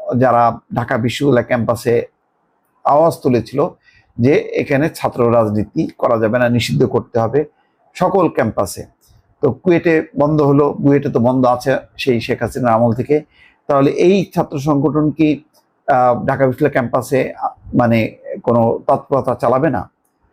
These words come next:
বিষয়টি এখনো কিন্তু পরিষ্কার না, বা আগের তাদের অবস্থান থেকে তারা সরে আসলেন কিনা সেটাও কিন্তু পরিষ্কার হলো না।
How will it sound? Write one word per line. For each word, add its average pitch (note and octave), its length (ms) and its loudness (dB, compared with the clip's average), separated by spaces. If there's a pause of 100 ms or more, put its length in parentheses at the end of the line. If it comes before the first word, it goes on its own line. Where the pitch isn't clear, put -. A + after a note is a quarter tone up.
(220)
বিষয়টি C#3+ 320 2
এখনো B2+ 300 2
কিন্তু C#3 220 0 (460)
পরিষ্কার C#3 380 0
না, D3+ 120 2
বা C3 140 0
আগের C#3+ 480 0
তাদের C#3 320 0
অবস্থান C#3 460 0
থেকে D3 200 -2
তারা C3 220 0
সরে C#3 260 -2
আসলেন D3+ 360 -2
কিনা A#2 240 -2 (500)
সেটাও F#3 300 0
কিন্তু C3+ 300 0 (340)
পরিষ্কার B2 440 -2
হলো F#2 160 -2
না। F2+ 140 -6